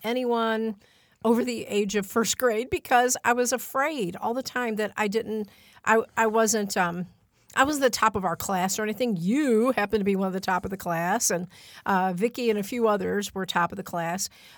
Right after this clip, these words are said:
but I was right in the middle. And so that bothered me throughout high school. And, you know, my G P A wasn't awesome. But I think that God gave me the ability to,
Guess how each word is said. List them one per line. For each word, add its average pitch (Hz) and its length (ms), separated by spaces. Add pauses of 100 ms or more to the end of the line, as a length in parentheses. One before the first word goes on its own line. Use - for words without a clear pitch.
(100)
but 208 420
I 311 200 (240)
was 233 240
right 247 160
in 196 80
the 208 40
middle. 170 380 (240)
And 220 280
so 247 160
that 185 180
bothered 202 360
me 302 200
throughout 185 360
high 190 160
school. 294 360 (400)
And, 220 440
you 214 80
know, 202 80
my 185 160
G 208 180
P 202 160
A 202 80
wasn't 185 340 (120)
awesome. 185 540 (380)
But 240 120
I 320 160
think 262 340
that 196 160
God 226 280
gave 226 280
me 202 120
the 196 120
ability 196 440
to, 180 120